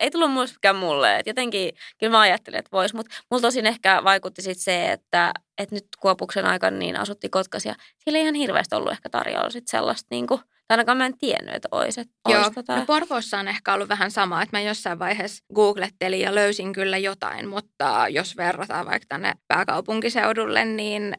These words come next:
Speaker 2: oli kyllä aika suppea tarjonta.
Speaker 1: Kyllä. No jos nyt vielä mietitään tätä raskautta, niin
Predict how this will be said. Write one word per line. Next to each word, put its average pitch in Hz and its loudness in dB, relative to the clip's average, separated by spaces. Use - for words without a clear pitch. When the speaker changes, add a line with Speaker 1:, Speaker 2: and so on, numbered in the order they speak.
Speaker 2:
oli - -2
kyllä 240 -2
aika 226 2
suppea 240 -2
tarjonta. 247 -2
Speaker 1:
Kyllä. 220 -4
No 226 4
jos 311 6
nyt 320 2
vielä 269 6
mietitään 180 4
tätä 175 -2
raskautta, 202 0
niin 185 -2